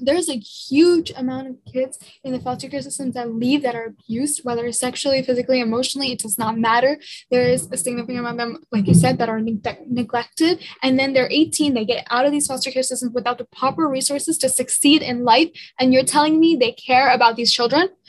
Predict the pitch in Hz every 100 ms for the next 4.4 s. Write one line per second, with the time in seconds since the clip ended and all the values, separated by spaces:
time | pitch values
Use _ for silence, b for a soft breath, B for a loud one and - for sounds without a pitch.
0 | B 233 - - _ - - - 262 311
1 | 320 294 - 262 262 311 240 - 247 233
2 | 226 196 226 214 - _ _ _ b b
3 | - 233 285 330 320 285 226 254 269 294
4 | 302 - 233 -